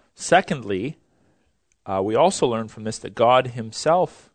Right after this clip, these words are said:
cannot be tempted by evil. But again, we know, 'cause we read the Gospels, that Satan tried tempting Jesus. Now, he did fail, but he still tried tempting him.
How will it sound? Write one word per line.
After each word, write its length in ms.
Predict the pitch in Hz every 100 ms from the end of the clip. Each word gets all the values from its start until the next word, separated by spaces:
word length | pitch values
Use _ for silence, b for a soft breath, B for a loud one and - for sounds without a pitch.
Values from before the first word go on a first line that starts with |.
| _
cannot 320 | 120 110 110
be 80 | 113
tempted 440 | - 113 113 117
by 140 | 120 117
evil. 380 | 170 202 113
But 100 | 87
again, 380 | 107 143 160 131 - b b b b b _ _ _
we 180 | 87 113
know, 260 | 131 165 156
'cause 180 | 123 -
we 80 |
read 160 | 120 131
the 60 | 117
Gospels, 720 | 117 156 151 - 82 92 107
that 200 | 107 -
Satan 600 | - 123 135 - 98 113 _ _ _ _ _ _ _ _ _ _ _ _ _
tried 320 | - 110 110 110
tempting 420 | 117 113 110 95
Jesus. 580 | 110 127 113 101 113 -
Now, 140 | 98
he 140 | 107
did 180 | 117 101
fail, 500 | - 131 113 113 - _ _ -
but 100 | 131
he 60 | 151
still 200 | - 294
tried 220 | 202 180
tempting 380 | 202 - 160 131
him. 200 | 180